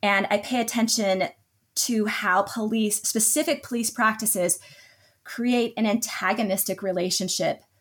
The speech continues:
with this district, which becomes increasingly identified as a problem district. And just as, as one example of this,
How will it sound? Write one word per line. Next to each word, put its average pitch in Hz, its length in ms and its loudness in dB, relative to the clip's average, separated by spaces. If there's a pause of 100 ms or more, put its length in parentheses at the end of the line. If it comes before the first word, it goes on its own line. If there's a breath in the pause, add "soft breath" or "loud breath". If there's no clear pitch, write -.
with 190 160 -2
this 170 200 0
district, - 640 -4 (280 soft breath)
which 214 180 0
becomes 196 360 0
increasingly 185 720 -2
identified 165 600 -2
as 175 120 -4
a 160 60 -2
problem 156 480 -4
district. - 680 -4 (480 loud breath)
And 190 140 2
just 214 180 2
as, 214 280 0
as 202 140 0
one 214 140 2
example 214 420 0
of 214 100 0
this, - 340 -2